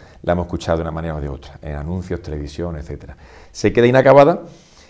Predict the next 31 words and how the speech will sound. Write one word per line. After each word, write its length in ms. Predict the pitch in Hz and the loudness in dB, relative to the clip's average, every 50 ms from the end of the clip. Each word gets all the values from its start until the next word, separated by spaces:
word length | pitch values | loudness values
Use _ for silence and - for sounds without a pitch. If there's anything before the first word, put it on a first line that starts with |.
| _ - | _ -8
y, 80 | - 123 | -6 2
claro, 400 | - 117 120 110 95 - - - | 6 6 8 8 6 2 -2 -4
cuando, 1000 | - 98 98 101 98 95 90 95 95 95 92 92 92 90 90 90 87 87 92 - - | 2 2 2 4 2 0 0 2 2 4 4 4 2 2 2 0 -2 -4 -6 -8 -8
eh, 160 | 90 92 92 90 | -6 -6 -4 -4
Constanza, 760 | - 92 90 - - 104 107 104 101 107 107 110 110 113 110 | -4 -4 -4 -2 -2 -2 -2 -2 -2 0 0 0 0 -2 -4
la, 420 | 107 95 90 87 87 87 87 85 - - | -4 -4 -4 -2 -2 -4 -4 -6 -6 -4
la 100 | - 82 82 | -2 -2 -2
mujer 360 | 85 80 - - 95 90 90 | -2 -6 -6 -4 -4 -2 -2
de, 540 | 87 92 95 92 92 90 90 87 90 90 90 87 | -2 -2 -2 0 0 -2 -2 -4 -4 -6 -10 -10
de 240 | 95 92 82 90 87 | -10 -8 -6 -4 -4
Mozart, 380 | 87 92 95 90 - 95 90 87 | -2 -2 -4 -2 -2 -4 -4 -2
se 80 | 92 | -4
entera 340 | 90 87 85 - 120 123 101 | -6 -4 -2 0 0 0 0
de 100 | 82 80 | -4 -6
que 220 | 78 - 78 76 - - - 53 - | -8 -8 -10 -10 -12 -14 -18 -20 -14
fue, 180 | - - 110 | -8 -6 -6
eh, 380 | - - 80 80 82 82 82 76 - - - - | -6 -8 -12 -14 -12 -14 -14 -14 -18 -20 -14 -6
ve 260 | 85 87 123 120 - | 0 4 4 4 4
que 120 | - 85 | 4 -2
ya 120 | 82 85 80 - | -4 -4 -4 -4
su 100 | - 87 | -6 -4
marido 220 | 87 90 92 92 | -4 -2 -2 -2
ha 40 | 92 | 0
muerto, 400 | 95 120 143 139 139 - 98 87 | 2 2 0 0 0 -4 -6 -6
que 100 | 80 87 | -6 -8
esto 160 | - - 87 | -10 -10 -10
está 260 | - - 90 92 92 | -6 -4 -4 -4 -4
inacabado, 580 | 92 90 92 90 87 98 110 120 135 147 147 - - - - - _ _ | -4 -4 -4 -4 -2 -2 -2 0 0 0 -2 -2 -6 -18 -20 -20 _ _
claro, 160 | - 101 98 | -2 -2 -2
también 240 | 87 90 90 92 90 | -2 -4 -6 -6 -4
piensa, 540 | 85 104 110 113 110 - 101 - - - | -2 -2 -2 -2 0 0 0 -2 -2 -8